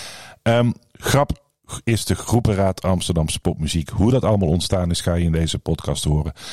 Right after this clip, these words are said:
Wat de Grap eigenlijk allemaal doet, ga je horen. Want dat is voor mij ook een fijn ding om eens een keer naar te refereren. Want heel vaak moet ik het uitleggen op feestjes. Waar werk je? Wat doe je? En dan heb je eigenlijk altijd wel eventjes nodig. Want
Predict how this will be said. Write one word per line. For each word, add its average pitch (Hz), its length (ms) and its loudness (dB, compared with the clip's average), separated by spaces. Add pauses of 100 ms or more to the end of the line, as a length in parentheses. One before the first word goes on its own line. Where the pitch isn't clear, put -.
(180)
Wat 104 300 0
de 95 100 0
Grap 98 220 0
eigenlijk 98 400 -4
allemaal 82 420 0
doet, 113 200 2
ga 95 160 -2
je 90 140 2
horen. 82 320 0
Want - 480 -2
dat 95 200 0
is 101 120 0
voor 92 140 2
mij 87 260 2
ook 87 340 -4
een 87 300 0
fijn 113 480 2
ding 104 200 2
om 98 160 0
eens 90 100 0
een 87 80 -6
keer 90 180 0
naar 87 120 2
te 98 100 -2
refereren. 80 600 -2
Want 82 280 0
heel 104 280 2
vaak 92 240 0
moet 85 160 2
ik 85 80 -4
het - 120 -4
uitleggen 80 480 0
op 71 140 -2
feestjes. 76 500 -2 (300)
Waar 107 220 2
werk 90 280 0
je? 80 180 -6
Wat 85 240 -2
doe 82 180 2
je? 80 140 0 (200)
En 98 140 2
dan 87 120 2
heb 98 160 -2
je - 200 -16
eigenlijk 120 360 -2
altijd 87 240 0
wel 73 160 0
eventjes - 360 -4
nodig. 76 380 0
Want 78 260 -4